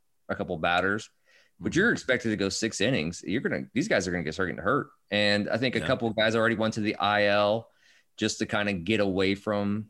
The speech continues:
Speaker 1: maybe kind of
Speaker 2: Yes.
Speaker 1: you working on stuff in the background, possibly, um, to kinda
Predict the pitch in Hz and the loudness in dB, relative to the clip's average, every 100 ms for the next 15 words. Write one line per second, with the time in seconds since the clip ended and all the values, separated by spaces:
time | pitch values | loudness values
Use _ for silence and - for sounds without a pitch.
0 | - 98 101 101 101 98 98 - 104 98 | -4 0 0 0 0 0 -2 -2 -2 0
1 | 110 110 110 104 104 - 104 - 101 92 | 0 2 2 2 0 2 0 2 -2 0
2 | 95 95 - 98 95 95 98 90 98 92 | 0 0 0 0 2 0 -2 -2 0 0
3 | - 85 92 95 101 - _ _ _ _ | -2 -6 -2 0 -2 -4 _ _ _ _
4 | _ - 92 90 87 87 - - 98 - | _ -6 -2 0 -2 -4 -8 -8 -8 -4
5 | 95 92 | -2 -2